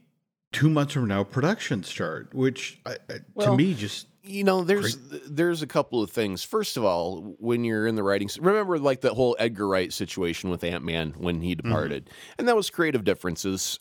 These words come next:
Speaker 2: And I don't think anybody was a villain in that
Speaker 1: Mm-hmm.
Speaker 2: scenario. It wasn't like one was getting picked on or pushed around or, or anything like that. It was just, "I can see you wanna go left in the fork in the road, and I would like to go right. So let's
Speaker 1: Mm-hmm.
Speaker 2: do that.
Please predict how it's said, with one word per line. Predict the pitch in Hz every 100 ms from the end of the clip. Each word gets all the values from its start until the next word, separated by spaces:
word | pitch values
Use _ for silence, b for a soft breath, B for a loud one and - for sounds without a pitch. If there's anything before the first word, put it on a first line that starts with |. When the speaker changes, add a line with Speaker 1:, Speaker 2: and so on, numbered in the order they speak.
| -
Speaker 2:
And | 131 131
I | 120 147
don't | 139 -
think | 139 117 120
anybody | 123 120 120 117
was | 113 95
a | 95
villain | 85 85 80 76 - _ _ _ _
in | 110 104
that | 98
Speaker 1:
Mm-hmm. | 95
Speaker 2:
scenario. | - 98 87 85 85
It | 87
wasn't | 104 101 107
like | 95 95
one | 104 101
was | 92 87
getting | 101 87
picked | - 117 -
on | 101 98 90
or |
pushed | - 117 - -
around | 98 107 104 104 101 101
or, | 92 87
or | - 98
anything | 101 95 101 98
like | 95 85
that. | 98 98
It | 90
was | 87
just, | - 95 -
"I | 135
can | 139 139
see | 127 - 120 90 82 - b b b b b b
you | 98 127 135
wanna | 135 123 110
go | 113 110
left | 107 107 -
in | 104
the | 101
fork | - 104 95
in | 95
the | 92
road, | 92 90 90
and | 95 92
I |
would | 90 87
like | 85 -
to | -
go | 92
right. | 85 107 147 - _ _ _
So | - 131
let's | 110 82
Speaker 1:
Mm-hmm. | 87 98
Speaker 2:
do |
that. | 80 67